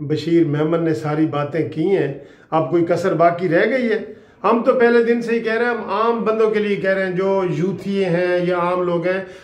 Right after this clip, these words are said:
जो फिर भी इमरान खान की तारीफों में लगे होते हैं कि नहीं जी नहीं, उन्होंने तुसी होर time दियो।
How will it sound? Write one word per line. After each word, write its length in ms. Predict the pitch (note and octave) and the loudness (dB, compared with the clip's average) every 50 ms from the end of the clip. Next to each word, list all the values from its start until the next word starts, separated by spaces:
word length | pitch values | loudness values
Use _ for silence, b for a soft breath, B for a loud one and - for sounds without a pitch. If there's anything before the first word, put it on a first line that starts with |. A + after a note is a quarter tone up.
| B B | B B
जो 220 | D#3+ F3+ G#3 G3 - - | 0 2 2 2 4 4
फिर 140 | G#3 G#3+ | 4 4
भी 320 | G3+ F#3+ G#3+ G#3+ G#3+ G#3 G3+ | 4 2 0 0 2 2 2
इमरान 320 | G3 F#3+ F#3+ F#3 F#3 F3+ | 2 2 0 0 0 0
खान 320 | F3+ C#3+ E3+ F3+ F3+ F3+ D#3+ | -2 -2 0 0 0 0 0
की 100 | F3+ F3 | -2 -2
तारीफों 380 | - F3 E3 F3 E3 C#3+ E3+ | 0 0 -2 0 0 0 0
में 120 | E3+ E3 D#3 | 2 2 2
लगे 220 | D3+ D#3 D#3 D#3+ | 2 2 2 2
होते 200 | E3 D#3+ D3 E3 | 0 0 0 0
हैं 100 | D#3+ D3+ | -2 0
कि 80 | D#3+ D#3 | 0 0
नहीं 220 | D#3+ E3 E3+ E3+ | 0 2 2 2
जी 100 | F3 E3+ | 2 2
नहीं, 260 | D#3+ D#3 C#3+ C3 - B B B B B B B - | 2 2 0 0 -2 B B B B B B B 2
उन्होंने 300 | F#3+ G3 G3+ G3+ F#3+ D#3+ | 2 4 4 2 2 2
तुसी 260 | F#3 - C#3+ E3+ C#3 | 2 0 2 2 2
होर 280 | A#2+ C#3+ D#3 D#3+ E3 D3+ | 2 4 4 4 4 4
time 280 | E3 D#3 D3+ D3+ D3 | 2 2 2 2 0
दियो। 480 | D3 C#3+ D3 C#3+ C#3+ C#3+ C#3 - - | 0 -2 -2 -2 -2 -4 -6 -10 -16